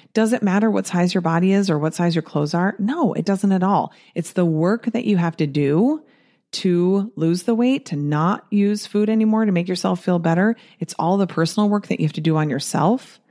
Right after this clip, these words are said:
that ends up creating the best possible life for you. And once you've done this work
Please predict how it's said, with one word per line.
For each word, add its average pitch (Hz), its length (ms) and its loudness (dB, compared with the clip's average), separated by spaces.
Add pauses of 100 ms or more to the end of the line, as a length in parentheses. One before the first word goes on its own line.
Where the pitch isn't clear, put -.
(540)
that 170 380 2
ends 160 280 0
up 151 280 0 (280)
creating 139 800 0 (220)
the 151 260 2
best 147 380 -2
possible 139 400 -2
life - 200 -2
for - 160 -4
you. - 320 -2 (440)
And 156 360 0
once 175 380 0
you've 180 220 2
done 151 220 2
this 170 280 0
work 214 420 0